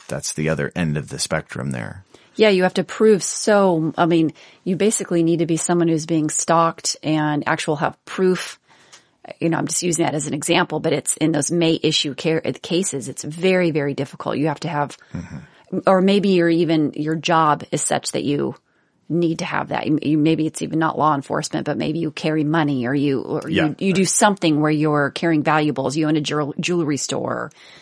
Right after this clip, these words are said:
Speaker 2: or something, you know.
Speaker 1: So, uh, what el-, what else can we glean from our research here on what an, the typical gun owner is or isn't?
Speaker 2: Well, I, I,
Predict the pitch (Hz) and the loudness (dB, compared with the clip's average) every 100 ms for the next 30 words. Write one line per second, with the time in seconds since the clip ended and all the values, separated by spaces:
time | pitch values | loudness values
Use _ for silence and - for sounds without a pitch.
0 | - _ _ - - - - - - - | -20 _ _ -10 -8 -6 -8 -8 -10 -10
1 | _ _ - 196 147 123 113 _ _ _ | _ _ 0 2 2 0 -6 _ _ _
2 | - 123 120 131 - 131 120 123 120 123 | 2 4 4 4 4 2 2 2 4 2
3 | 123 - 117 101 98 98 92 90 - 107 | 0 -2 -2 0 0 -2 -4 -8 -6 0
4 | 107 101 95 - - 98 95 87 92 _ | 2 4 2 -2 -4 -2 -2 -4 -8 _
5 | 95 95 98 98 - 92 - 101 92 90 | -8 -6 -6 -6 -6 -4 -4 -2 -2 -2
6 | 90 90 - 90 76 - _ - 92 87 | -2 -4 -6 -8 -10 -14 _ -12 -10 -6
7 | - 90 87 85 78 85 85 85 78 76 | -6 -6 -6 -6 -2 -2 -2 -4 -6 -6
8 | 50 50 50 - - - _ _ _ _ | -8 -10 -10 -10 -10 -16 _ _ _ _
9 | _ _ _ _ _ _ _ _ - - | _ _ _ _ _ _ _ _ -20 -20
10 | _ - _ 120 113 131 104 71 50 - | _ -20 _ 0 2 2 0 -2 -6 -12
11 | - - - - - - - _ _ _ | -12 -20 -20 -20 -20 -20 -20 _ _ _
12 | _ - _ _ - 247 311 294 - - | _ -20 _ _ 0 4 6 6 2 -2
13 | - | -2